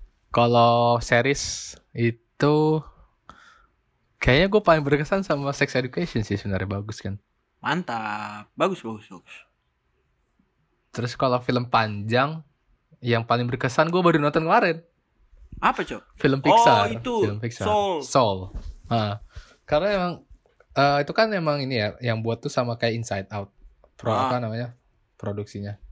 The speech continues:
Speaker 1: Dan emang
Speaker 2: Oke.
Speaker 1: gue s-, emang suka banget konsep Inside Out gitu kan. Kayak,
Speaker 2: Ah.
Speaker 1: siapa yang bisa berpikir
Speaker 2: Iya.
Speaker 1: perasaan punya perasaan, anjing,
Speaker 2: Ah,
Speaker 1: kayak,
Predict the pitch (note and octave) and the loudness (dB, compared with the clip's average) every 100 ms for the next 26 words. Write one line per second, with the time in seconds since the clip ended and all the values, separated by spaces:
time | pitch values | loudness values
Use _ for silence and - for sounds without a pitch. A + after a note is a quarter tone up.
0 | - _ _ - G#2+ G#2+ A2 C3 D#3 F3+ | -20 _ _ -10 -6 -4 -2 0 2 0
1 | F3+ C3+ B2 A#2+ B2+ B2 C3+ A#2+ A2 C3+ | 0 -2 -2 -4 -4 0 2 2 0 -2
2 | - A#2 A#2 B2 A#2+ A2+ G#2+ G#2 A2 A#2 | -4 -4 -4 -6 -6 -4 -4 -4 -6 -6
3 | A#2+ A2 G2+ A2 - G#2 G#2 A2 C2+ C#2+ | -6 -6 -8 -10 -8 -6 -6 -10 -12 -12
4 | - _ _ _ _ _ B2+ - _ B2 | -20 _ _ _ _ _ -20 -20 _ -16
5 | - - D3 - F#3+ D#3+ - D3 C#3+ D3 | -4 2 2 2 0 0 -2 0 -2 -6
6 | - D#3+ E3+ E3+ F3 A3+ A3 D3+ - D3 | -4 -2 -2 -4 0 4 6 4 0 -4
7 | D#3+ C#3 C3 B2+ C#3 C#3 D3+ C#3+ B2+ C4 | -4 -6 -2 -2 0 0 0 -4 0 2
8 | C4 A#3 G#3 | 2 2 0